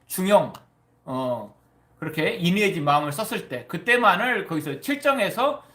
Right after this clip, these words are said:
사단으로 분류하자. 다 칠정인데, 예. 그걸 특별히 사단이라고 불러주자. 이렇게,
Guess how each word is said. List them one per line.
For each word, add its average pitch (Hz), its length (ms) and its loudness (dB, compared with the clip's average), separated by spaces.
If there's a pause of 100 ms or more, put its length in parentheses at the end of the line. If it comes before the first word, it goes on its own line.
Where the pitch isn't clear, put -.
사단으로 254 540 2
분류하자. 160 800 0 (280)
다 202 180 2
칠정인데, 254 540 2
예. 131 520 -4 (420)
그걸 196 320 0
특별히 247 320 0
사단이라고 233 520 2
불러주자. 143 340 -4
이렇게, 131 420 -8